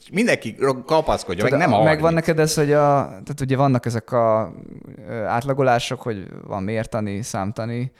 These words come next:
Speaker 2: harmonikus, és akkor tudod, hogy, hogy higany, hogy melyik a, mert ugye egyik mindig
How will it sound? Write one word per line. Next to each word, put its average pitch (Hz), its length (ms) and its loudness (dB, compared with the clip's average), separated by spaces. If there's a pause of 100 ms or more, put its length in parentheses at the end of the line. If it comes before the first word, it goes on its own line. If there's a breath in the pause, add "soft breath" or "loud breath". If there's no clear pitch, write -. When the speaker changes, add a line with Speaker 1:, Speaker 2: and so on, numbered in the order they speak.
(120 soft breath)
Speaker 2:
harmonikus, 117 600 -4
és - 80 -8
akkor 113 180 -10
tudod, 123 180 -4
hogy, 131 100 -10 (200 soft breath)
hogy - 140 -10
higany, 110 560 0
hogy 104 200 -6
melyik 110 320 -2
a, 98 100 -2
mert 113 160 0
ugye 131 120 4
egyik 139 240 0
mindig 123 300 -2